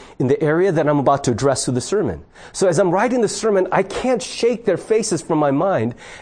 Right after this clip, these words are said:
And sometimes what happens is I write parts of the sermon almost as a personal letter to them. I'm wanting so much for these words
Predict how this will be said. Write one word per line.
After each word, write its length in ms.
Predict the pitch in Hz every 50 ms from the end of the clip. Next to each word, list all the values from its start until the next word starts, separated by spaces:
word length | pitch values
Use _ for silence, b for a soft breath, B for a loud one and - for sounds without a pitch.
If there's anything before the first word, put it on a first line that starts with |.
| B
And 100 | - 165 160
sometimes 440 | - - 247 320 - 262 214 165 151
what 100 | 156 143
happens 440 | 160 214 220 220 170 151 135 -
is 160 | - 170 131 170
I 100 | 170 170
write 320 | 151 196 202 208 208 -
parts 400 | - - - 226 254 - - -
of 100 | 202 156
the 80 | 160 170
sermon 480 | - - 196 202 190 170 156 151 B B B B B B
almost 580 | - 165 202 240 247 240 240 226 - - - - - 160
as 180 | 180 156 156
a 80 | 156 143
personal 720 | - - - - - 208 202 190 - - 196 190 185 175
letter 240 | 165 180 180 175 175
to 160 | 170 175 -
them. 240 | 127 151 175 160 147
I'm 180 | 156 160 160 156
wanting 420 | 156 185 202 202 220 214 196 185
so 220 | - - - 180
much 300 | 175 170 170 160 165 - B B B B B
for 160 | B - 151
these 320 | 139 135 160 175 170 139 135
words 480 | 147 147 156 165 165 151 131 113 -